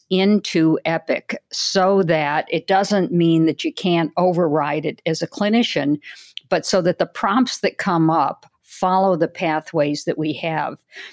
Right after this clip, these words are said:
So I'm very optimistic about the opportunity to do that. The problem,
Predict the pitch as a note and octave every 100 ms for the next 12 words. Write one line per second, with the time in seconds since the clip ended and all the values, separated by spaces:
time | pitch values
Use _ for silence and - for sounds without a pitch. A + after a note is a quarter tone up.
0 | - - _ - - G3+ G3 F3+ - _
1 | _ - F#3+ F#3 A#3 B3 C#4 A#3+ - _
2 | _ - F3+ F#3 F#3+ F3 F#3 G3 - F#3+
3 | E3+ - F3 F3+ E3+ E3 F3 E3+ E3+ E3+
4 | - F3+ E3 D3 C#3+ G#3 E3 C#3 - -
5 | - - A#3+ C4 G#3 D#3+ D#3 D3+